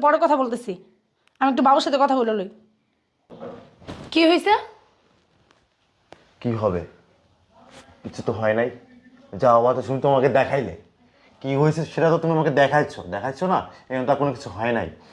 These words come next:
Speaker 2: তুমি আসতে পারো, যাও।
Speaker 1: তুমি যে টাকা ভাইয়াকে পাঠাইছো, আমার আব্বুর জন্য দিছো, তুমি কেন বলো নাই?
Speaker 2: তোমার সাথে কথা বলা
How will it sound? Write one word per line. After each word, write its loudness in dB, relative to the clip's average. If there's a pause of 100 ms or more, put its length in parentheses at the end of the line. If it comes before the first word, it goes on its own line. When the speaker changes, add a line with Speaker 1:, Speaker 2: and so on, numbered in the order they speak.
(160)
Speaker 2:
তুমি -2
আসতে -10
পারো, -2 (100)
যাও। 0 (880)
Speaker 1:
তুমি -2
যে 4 (120)
টাকা 2 (1120)
ভাইয়াকে 2
পাঠাইছো, 0 (720)
আমার 4 (140)
আব্বুর 0
জন্য 0 (100)
দিছো, -6 (360)
তুমি -4
কেন 4 (120)
বলো 6
নাই? -2 (1300)
Speaker 2:
তোমার 2
সাথে -2 (120)
কথা 0
বলা 4